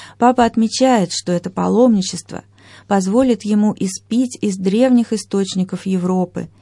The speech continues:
Кипра, ответвления Святой Земли на континенте, и Греции, родины классической культуры.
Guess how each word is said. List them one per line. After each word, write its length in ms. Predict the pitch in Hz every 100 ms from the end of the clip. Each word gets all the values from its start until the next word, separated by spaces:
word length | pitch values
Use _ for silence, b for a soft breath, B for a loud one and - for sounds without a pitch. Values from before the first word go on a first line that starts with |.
| b b
Кипра, 480 | - 226 208 185 185 -
ответвления 800 | 180 - 185 180 185 220 208 185
Святой 420 | - 185 202 202
Земли 380 | 180 180 185 202
на 100 | 190
континенте, 840 | 180 - 185 190 214 202 - 175 B B B B
и 160 | 196 185
Греции, 840 | 180 202 247 254 - 220 202 -
родины 560 | 185 196 214 196 196 185
классической 720 | 185 175 196 185 185 - 190
культуры. 640 | - 180 - 190 185 170